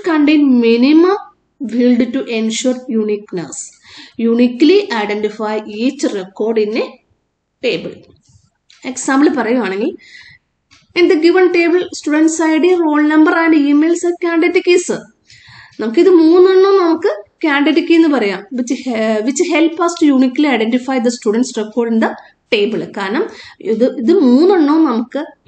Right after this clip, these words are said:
യൂണിക് ആയിട്ട് identify ചെയ്യാവുന്ന columns ആണ്. അതുകൊണ്ട് ഇത് മൂന്നെണ്ണവും ക്യാൻഡിഡേറ്റ് കീ എന്ന് പറയാം. അപ്പൊ primary കീനെ നമുക്ക് എന്ത് പറയാം? candidate keys എന്ന് നമുക്ക് പറയാം. ഫസ്റ്റ് primary key ആണെങ്കിൽ നമുക്ക് എത്ര എണ്ണം ഉണ്ടെങ്കിലും ഒരെണ്ണം മാത്രമേ primary key ആയിട്ട് എടുക്കുള്ളൂ.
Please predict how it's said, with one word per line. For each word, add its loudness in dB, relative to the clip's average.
യൂണിക് 2
ആയിട്ട് -2
identify 2
ചെയ്യാവുന്ന 0
columns -6
ആണ്. -8
അതുകൊണ്ട് -2
ഇത് 2
മൂന്നെണ്ണവും 0
ക്യാൻഡിഡേറ്റ് -2
കീ 0
എന്ന് 0
പറയാം. -6
അപ്പൊ -6
primary -2
കീനെ 2
നമുക്ക് -2
എന്ത് 2
പറയാം? 0
candidate -2
keys -4
എന്ന് 0
നമുക്ക് -8
പറയാം. -12
ഫസ്റ്റ് -4
primary 0
key 4
ആണെങ്കിൽ 0
നമുക്ക് -4
എത്ര -8
എണ്ണം 4
ഉണ്ടെങ്കിലും 4
ഒരെണ്ണം 2
മാത്രമേ -2
primary 0
key -4
ആയിട്ട് -4
എടുക്കുള്ളൂ. 0